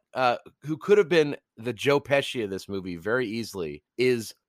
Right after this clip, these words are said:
a breath of fresh air and never not charming and funny in this movie.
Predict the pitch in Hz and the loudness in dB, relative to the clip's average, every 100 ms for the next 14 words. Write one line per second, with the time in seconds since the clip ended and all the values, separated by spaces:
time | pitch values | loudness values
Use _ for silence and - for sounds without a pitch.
0 | _ 113 117 90 104 151 156 123 - 110 | _ -2 -2 -4 2 4 4 0 -2 -4
1 | - 98 90 - - 101 - - - - | -4 -4 -4 -6 -6 -8 -8 -18 -20 -12
2 | 117 127 143 147 147 143 113 113 113 110 | -6 0 2 4 2 2 -2 0 2 0
3 | - - 113 113 110 98 - 98 87 76 | -4 -2 0 0 -4 -8 -4 -4 -4 -8
4 | 73 - 85 73 67 | -12 -12 -12 -10 -14